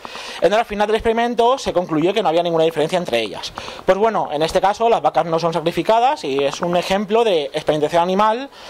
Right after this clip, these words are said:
que no persigue un objetivo sanitario, como el que generalmente conocemos con el tema de testar fármacos, ¿no?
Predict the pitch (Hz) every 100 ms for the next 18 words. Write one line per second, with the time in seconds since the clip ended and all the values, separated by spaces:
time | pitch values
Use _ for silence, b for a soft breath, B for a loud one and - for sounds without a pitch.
0 | B - 165 175 185 196 196 214 190 160
1 | 147 175 170 156 226 277 143 139 143 143
2 | 139 139 151 151 160 180 180 160 170 196
3 | - 151 131 175 165 135 135 135 156 147
4 | 139 131 113 90 - 196